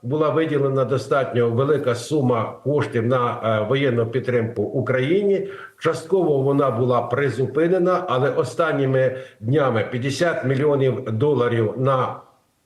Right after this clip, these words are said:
купівлю зброї триста з чимось мільйонів доларів на поставку комплектуючих до Ф шістнадцяти.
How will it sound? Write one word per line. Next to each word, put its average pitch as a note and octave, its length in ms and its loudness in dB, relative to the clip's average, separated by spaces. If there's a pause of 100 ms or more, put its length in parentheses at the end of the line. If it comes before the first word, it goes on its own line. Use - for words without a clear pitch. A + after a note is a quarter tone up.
(320)
купівлю C#3+ 460 0
зброї D#3 680 0 (280)
триста D3+ 560 0
з - 20 -6
чимось D3+ 540 -2
мільйонів C#3 480 2
доларів B2 600 0
на B2+ 160 0
поставку C#3 600 -2
комплектуючих D3 1300 -2
до C3 260 0
Ф C3+ 180 2
шістнадцяти. A#2 880 -2